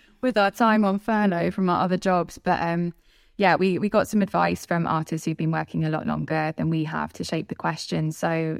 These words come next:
the main shape of the survey stayed the same, but they were able to add in more specific questions about production budgets and what those entailed. But, you know, between us, we've had some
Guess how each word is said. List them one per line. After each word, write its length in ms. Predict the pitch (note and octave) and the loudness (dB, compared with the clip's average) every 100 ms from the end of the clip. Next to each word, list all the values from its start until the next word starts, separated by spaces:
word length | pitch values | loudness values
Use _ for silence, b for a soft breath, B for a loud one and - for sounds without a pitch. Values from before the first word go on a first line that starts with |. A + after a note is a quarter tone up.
| - | -4
the 120 | F3 | 0
main 260 | F#3+ F#3 F3+ | 2 2 2
shape 380 | - F3 F#3+ G#3+ | 0 -4 -2 0
of 280 | G#3 - - | -2 -4 -8
the 100 | G#3 | -4
survey 360 | G3+ G3 F#3+ | -2 0 -2
stayed 260 | F#3 F#3+ F#3+ | -2 -2 -2
the 80 | F#3 | -4
same, 420 | G3 G3 G#3 A#3+ | 0 2 4 2
but 220 | F3 - | 0 -2
they 140 | F3+ F3 | -2 -2
were 100 | F3+ | -2
able 280 | E3+ E3 F3 | -4 -4 -6
to 120 | - | -6
add 180 | E3+ E3+ | -4 -2
in 320 | D#3+ D#3+ E3 - b b - | -2 -2 -4 -8 b b -2
more 220 | F3 D#3+ | 0 0
specific 340 | E3+ E3+ - | -6 -8 -8
questions 400 | - D#3 - E3+ | -4 -4 -2 -4
about 220 | D#3+ D#3+ | -2 -4
production 340 | - - - D#3+ | -4 -8 -6 -4
budgets 460 | D#3+ D#3+ D#3 - | -2 -4 -6 -6
and 100 | E3+ | -4
what 160 | E3 - | -4 -2
those 240 | D#3+ D#3+ | -2 -2
entailed. 640 | D#3+ D#3+ E3 E3 D3+ - - | -2 -4 -4 -4 -4 -8 -6
But, 220 | D#3 - _ _ _ _ - | -6 -6 _ _ _ _ -2
you 80 | F3 | 0
know, 180 | D#3 | 0
between 380 | D#3+ - F3 D#3+ | -4 -6 -4 -4
us, 100 | D#3 | -4
we've 100 | - | -6
had 220 | - D#3+ | -4 -6
some 420 | - E3 D#3+ D#3+ | -4 -4 -2 -4